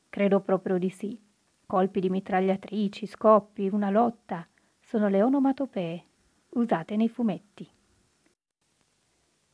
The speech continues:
Proviamo anche noi a creare un'immagine sonora.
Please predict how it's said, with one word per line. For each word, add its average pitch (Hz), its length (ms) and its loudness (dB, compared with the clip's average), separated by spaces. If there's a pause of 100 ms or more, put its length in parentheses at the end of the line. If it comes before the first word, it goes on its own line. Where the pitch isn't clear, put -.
(340)
Proviamo 262 400 -8
anche 277 240 -8
noi 180 300 -6 (120)
a 208 100 -10
creare 202 360 -2
un'immagine 196 600 -2
sonora. 180 560 -10